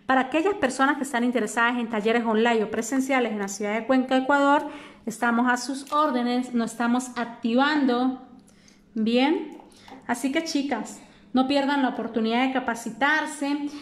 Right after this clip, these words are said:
ya que estamos a mitad de año, que dentro de muy poco, muy poco ya tenemos diciembre encima. Entonces la idea es que aprendamos técnicas novedosas, que aprendamos cosas nuevas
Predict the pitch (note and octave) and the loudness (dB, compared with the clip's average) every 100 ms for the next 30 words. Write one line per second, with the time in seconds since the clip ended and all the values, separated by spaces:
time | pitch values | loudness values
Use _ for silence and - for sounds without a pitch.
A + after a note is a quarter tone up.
0 | - - B3+ C4+ C4+ C#4 C4 C4 A#3+ A#3 | -6 0 0 0 0 2 4 4 0 -2
1 | B3 A#3+ B3+ D#4 E4 D4 D4 C#4+ C4+ A#3+ | 0 0 2 0 0 0 0 2 2 2
2 | A3+ A3+ A3 A3 A#3+ E4+ F#4+ G4 F#4 D4 | 2 0 2 4 4 6 4 2 2 -2
3 | D4 D4 C#4+ F4+ G4+ G4 D#4 D#4 C#4 C4+ | 0 0 0 2 2 2 0 2 0 2
4 | C4+ C4+ C4+ A3+ - C4 C4+ C4 C4+ C4 | 2 4 2 0 -2 0 4 4 4 2
5 | - F4+ D4 B3+ C4+ - - - B3+ C4 | 0 0 2 2 -2 -6 -18 -4 0 0
6 | C4 D#4 B3+ A3 A#3 B3+ C4+ - D4 C#4 | 0 0 0 0 0 2 0 -2 -4 -2
7 | A3 A3 A#3+ B3+ - C4 B3+ B3+ A#3 A3+ | 0 0 2 0 4 4 4 2 -2 -4
8 | - A3+ A#3 A3 A3 C4+ D4 C#4+ B3+ C4 | -6 -2 0 2 4 4 4 0 -4 -4
9 | - - - - B3+ B3 A#3+ A#3+ B3 C4 | -12 -20 -20 -2 0 0 0 2 0 0
10 | C#4 C4+ C4+ B3+ D4+ E4+ | 0 0 0 2 4 2